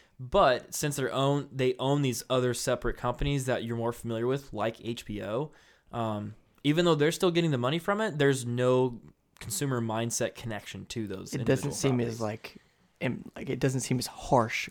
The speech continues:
Speaker 1: It doesn't,
Speaker 2: quote-unquote
Speaker 1: it doesn't
Speaker 2: harsh.
Speaker 1: feel like you're, you're, like, giving money to, like, the Imperial
Speaker 2: The
Speaker 1: list or,
Speaker 2: man.
Speaker 1: like, you know what I mean? It, it doesn't, it doesn't feel quite the same. So,
Speaker 2: Yeah.
Speaker 1: um, that and, uh, five G is gonna be a huge thing, and they're gonna jack up their phone prices too with that,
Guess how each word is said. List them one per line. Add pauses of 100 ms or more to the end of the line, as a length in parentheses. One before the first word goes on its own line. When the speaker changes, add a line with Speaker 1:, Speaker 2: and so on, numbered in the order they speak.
(140)
Speaker 1:
It
doesn't, (140)
Speaker 2:
quote-unquote
Speaker 1:
it
doesn't
Speaker 2:
harsh.
Speaker 1:
feel
like
you're,
you're,
like,
giving
money
to,
like,
the
Imperial
Speaker 2:
The
Speaker 1:
list
or,
Speaker 2:
man. (140)
Speaker 1:
like,
you
know
what
I
mean? (500)
It,
it
doesn't,
it
doesn't
feel
quite
the
same.
So,
Speaker 2:
Yeah. (220)
Speaker 1:
um,
that
and,
uh,
five
G
is
gonna
be
a
huge
thing,
and
they're
gonna
jack
up
their
phone
prices
too
with
that,